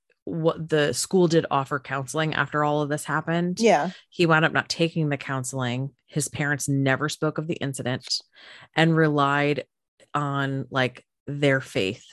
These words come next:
Speaker 1: to get them
Speaker 2: Oh,
Speaker 1: through.
Speaker 2: no. See, that doesn't help either. Like,
Speaker 1: No.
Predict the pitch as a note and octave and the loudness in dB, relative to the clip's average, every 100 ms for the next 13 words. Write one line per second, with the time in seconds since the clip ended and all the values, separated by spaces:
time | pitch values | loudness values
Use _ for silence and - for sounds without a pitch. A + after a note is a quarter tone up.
0 | - - D3 - - G3+ F3 D#3 C3 D3 | -10 -4 -2 2 6 8 8 6 2 -2
1 | D#3 D#3 C#3+ - A#3+ A#3+ C#4 D#4 A3+ G#3 | -2 -2 -2 -2 4 4 6 2 2 2
2 | F3 E3+ F3 E3+ D3 - - - - - | 2 0 -2 -2 -2 -6 -10 -16 -10 4
3 | G#3+ G#3 - | 6 6 4